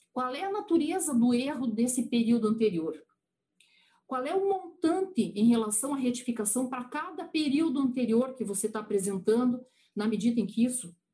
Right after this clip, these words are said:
seja possível, seja praticável?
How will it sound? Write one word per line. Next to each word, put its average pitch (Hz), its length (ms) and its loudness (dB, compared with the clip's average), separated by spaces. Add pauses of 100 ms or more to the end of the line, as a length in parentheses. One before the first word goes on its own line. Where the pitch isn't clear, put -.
(280)
seja 233 400 0
possível, 226 680 0
seja 202 360 0
praticável? 214 920 -8